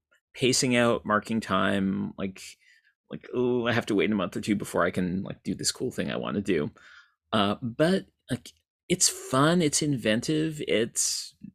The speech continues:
really great to look at, and just in terms of, like, all the conceptual stuff there,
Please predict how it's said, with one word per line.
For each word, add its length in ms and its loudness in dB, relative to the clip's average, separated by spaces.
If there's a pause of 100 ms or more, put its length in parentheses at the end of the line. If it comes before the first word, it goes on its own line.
(180)
really 360 2
great 280 0
to 100 2
look 180 2
at, 380 0
and 680 0 (800)
just 420 2
in 120 2
terms 520 2
of, 500 0 (160)
like, 180 -14 (560)
all 220 2
the 60 0
conceptual 520 -2
stuff 280 0
there, 440 2